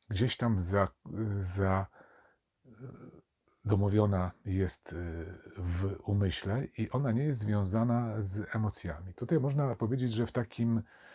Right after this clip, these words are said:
y, w takiej pewnej formie radość, y, duchowa, y, nie jest emocją. I to może być, to może być dla niektórych zaskakujące, że taka prawdziwa radość bardzo często nie jest emocjonalna.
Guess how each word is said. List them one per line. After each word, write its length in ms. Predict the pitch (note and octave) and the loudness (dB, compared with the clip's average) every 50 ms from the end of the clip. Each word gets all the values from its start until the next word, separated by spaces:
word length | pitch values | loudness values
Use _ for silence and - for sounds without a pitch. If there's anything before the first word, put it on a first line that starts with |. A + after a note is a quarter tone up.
| - - - _ - | -20 -20 -20 _ -6
y, 420 | - G#2+ G#2+ A2 A2 - - - G#2+ | -2 0 0 0 0 -2 -4 -6 -4
w 40 | - | -2
takiej 440 | A#2+ A2+ - A#2 A2+ A#2 A2 G#2+ - - _ | -2 -2 0 2 2 2 0 -2 -6 -6 _
pewnej 260 | B2 B2 C3+ C#3 A2+ | -2 0 2 2 2
formie 580 | - - - A2 G2+ F2 E2+ F2 F2 G2 C3+ C#3 - - - - - - | 2 4 4 4 6 4 2 0 -2 -2 -2 -4 -8 -12 -20 -20 -8 -4
radość, 680 | G#2+ G#2 B2+ C#3+ D#3+ C3 A#2 A2+ G2 - - - - - | 0 2 2 2 2 2 2 2 2 0 -2 -6 -6 -2
y, 300 | G#2+ G#2+ G2+ G2 G2 G2 | -2 0 0 0 0 0
duchowa, 640 | G2 F#2 A2 G2 - F#2 F2 D#2 D#2 F2+ G2+ C#3+ E3+ E3+ - _ _ _ _ _ _ - _ - - - | 0 -2 -2 -2 -2 -2 -4 -2 -2 -2 -2 -2 -2 -4 -6 _ _ _ _ _ _ -20 _ -20 -14 -10
y, 320 | - - C3 C3 B2+ C3 C3+ C3 | -6 -4 -2 -2 -2 -2 0 2
nie 140 | C#3 C#3+ C#3+ | 2 4 4
jest 180 | C#3+ - - | 2 2 4
emocją. 460 | D#3+ D#3 C3+ G#2 F2+ - - - - - - - _ _ _ _ G2 | 4 6 6 4 2 -2 -6 -12 -16 -16 -18 -20 _ _ _ _ -10
I 40 | |
to 120 | - A2+ A2+ | -4 -2 0
może 240 | B2+ B2 G#2+ B2+ G#2+ | 0 2 2 2 2
być, 340 | B2+ A2+ G2+ - - - G2+ - G#2+ - | 2 0 0 -4 -6 -8 -8 -10 -8 -4
to 100 | - G#2+ | -2 0
może 240 | A2+ A#2+ A2+ B2 A2 | 2 2 2 0 0
być 240 | G2+ A#2+ A#2 - - | 0 -2 -4 -4 -2
dla 180 | A2 A2 G#2+ | 0 2 2
niektórych 460 | A2+ A#2+ A2+ - - A2 G#2+ B2 G2+ | 2 2 0 -2 -2 0 0 0 2
zaskakujące, 800 | G2+ A2+ G#2+ - - G#2+ - - G#2+ G2 E2+ D#2 D#2 - F2 E2 | 0 0 -2 -2 -4 -6 -2 0 0 0 0 -2 -4 -8 -8 -8
że 100 | - F#2 | -8 -6
taka 260 | - - - - F#2+ | -6 -6 -6 -6 -4
prawdziwa 440 | - G2+ G2 F#2 F#2+ C3+ C#3+ D#3 C3 | -2 0 0 2 2 4 6 6 8
radość 580 | A2 G#2 F#2+ E2 E2 F#2+ A#2 C3 - - - _ _ _ _ _ _ _ _ _ _ _ _ _ _ _ _ _ _ _ _ - | 8 6 6 4 2 0 -2 -2 -6 -10 -18 _ _ _ _ _ _ _ _ _ _ _ _ _ _ _ _ _ _ _ _ -4
bardzo 460 | G#2 G2+ F#2 F#2+ C#3 D3+ D3+ C#3+ C3+ | -2 0 4 4 4 6 6 4 2
często 420 | A2 - G#2 G#2 G#2 - - B2+ B2+ | 2 2 2 2 0 0 0 0 2
nie 280 | A#2+ G#2 G#2 A2+ B2 | 4 4 6 6 4
jest 400 | C3 C3+ C3 - - - - - - _ | 4 2 0 -4 -8 -16 -20 -20 -12 _
emocjonalna. 920 | - A#2 A2+ A#2+ A#2 - - - A2 G#2+ G#2+ G#2 G2 E2 D2+ D#2 D#2 - | 0 0 2 2 0 -2 -2 0 2 4 4 4 4 2 0 -4 -10 -16